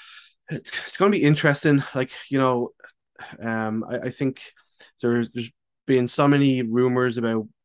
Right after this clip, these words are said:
Stephen's job, uh, and all that kind of stuff about whatever. I still think th-, the biggest mistake we made was getting him to sign a three-year extension i-, in this league. I thought that was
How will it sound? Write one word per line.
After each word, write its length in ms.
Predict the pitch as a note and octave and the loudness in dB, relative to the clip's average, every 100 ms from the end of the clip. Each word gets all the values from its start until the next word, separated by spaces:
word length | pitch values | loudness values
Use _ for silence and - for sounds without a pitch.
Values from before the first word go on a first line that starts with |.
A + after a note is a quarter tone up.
| _ _ _ | _ _ _
Stephen's 1000 | - - B2 A#2+ A#2+ A#2 A#2+ A2+ A2+ - - | -20 -6 -4 0 0 0 -2 -4 -8 -16 -18
job, 540 | A2+ A2+ A2+ A2+ G#2 - - | -4 0 0 0 -4 -12 -12
uh, 280 | A2 G#2+ G#2+ | -8 -6 -6
and 100 | G#2+ | -6
all 120 | A2+ A2 | -4 -6
that 120 | A2 | -6
kind 120 | A2+ | -10
of 60 | - | -8
stuff 280 | A2+ A2 | -8 -8
about 280 | A2 G#2+ G#2 | -4 -4 -4
whatever. 540 | F2+ G#2+ G#2+ A2+ A2 A2 | -4 -2 0 0 0 -2
I 80 | |
still 280 | A#2+ - C3 | -4 0 0
think 340 | A#2+ A#2+ A#2 - - _ _ _ | 0 -2 -2 -6 -20 _ _ _
th-, 120 | - _ | -20 _
the 60 | G#2+ | -4
biggest 260 | B2 A#2 | -2 -4
mistake 300 | A2 A#2+ A2+ | -6 -4 -2
we 80 | A#2 | -2
made 260 | A2 A2+ G#2+ | -2 -2 -4
was 120 | G#2+ | -6
getting 180 | A2 G#2+ | -8 -8
him 60 | |
to 80 | G#2+ | -10
sign 220 | - G#2+ | -6 -4
a 40 | G#2+ | -4
three-year 380 | - A2+ A2 G#2+ | -2 -2 0 -2
extension 760 | - A2 G#2+ A2 A2 G#2+ G#2+ - | -4 -4 -4 -4 -4 -4 -8 -10
i-, 60 | |
in 160 | G#2+ A2+ | -6 -2
this 200 | A#2 - | -2 -2
league. 200 | A2+ A2+ | 0 0
I 40 | |
thought 160 | G#2+ G#2+ | -2 -6
that 100 | G2 | -6
was 320 | G2+ F#2+ - | -8 -8 -12